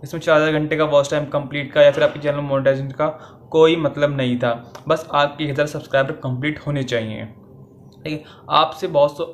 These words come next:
आप सा-, बहुत सारे लोगों ने उस पे form को फिल किया होगा, काफ़ी सारे लोगों के पास notification आई होगी, किसी के पास नहीं आई होगी।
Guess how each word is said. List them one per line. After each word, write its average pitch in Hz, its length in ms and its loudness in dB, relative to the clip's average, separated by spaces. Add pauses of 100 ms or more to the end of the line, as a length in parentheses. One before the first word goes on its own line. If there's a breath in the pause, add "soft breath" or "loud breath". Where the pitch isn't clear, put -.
आप 151 180 2
सा-, 156 180 -4
बहुत 139 320 0
सारे 151 120 -2
लोगों 147 260 -2
ने 151 100 -4
उस 147 100 -8
पे 156 220 -4 (760 loud breath)
form 147 180 2
को 160 120 0
फिल 160 280 0
किया 160 180 2
होगा, 156 120 4
काफ़ी 147 240 2
सारे 147 180 -6
लोगों 151 220 0
के 147 60 -8
पास 151 160 -6
notification 143 500 -6
आई 143 180 -2
होगी, 147 180 -4
किसी 151 260 -10
के 151 100 -2
पास 147 260 0
नहीं 147 220 -2
आई 151 140 2
होगी। 147 280 -4